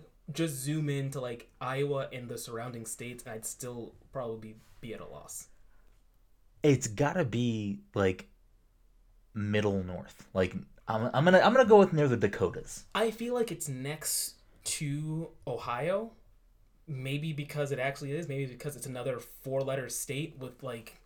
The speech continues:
Speaker 1: a bunch of vowels in it.
Speaker 2: You think all the four-letter states just hang out near each other?
Speaker 1: Iowa, Ohio. Is there another one?
Speaker 2: Uh, did you say Idaho?
Speaker 1: I didn't, because that one wouldn't fit.
Speaker 2: It's less than four letters.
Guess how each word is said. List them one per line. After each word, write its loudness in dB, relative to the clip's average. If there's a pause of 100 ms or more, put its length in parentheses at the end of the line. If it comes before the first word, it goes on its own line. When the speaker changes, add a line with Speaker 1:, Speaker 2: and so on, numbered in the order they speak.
Speaker 1:
a -4
bunch -6
of -8
vowels 0
in 6
it. 0
Speaker 2:
You 4
think 6
all 10
the 6
four-letter 6
states 2
just -2
hang -2
out 0
near 0
each -2
other? 2 (380)
Speaker 1:
Iowa, -4 (180)
Ohio. -6 (420)
Is -10
there -6
another -8
one? -10 (2000)
Speaker 2:
Uh, -4 (320)
did -8
you -8
say 0
Idaho? -6 (720)
Speaker 1:
I 0
didn't, 2
because 0
that 0
one -4
wouldn't -8
fit. -6 (440)
Speaker 2:
It's -2
less 6
than -2 (120)
four 2
letters. -2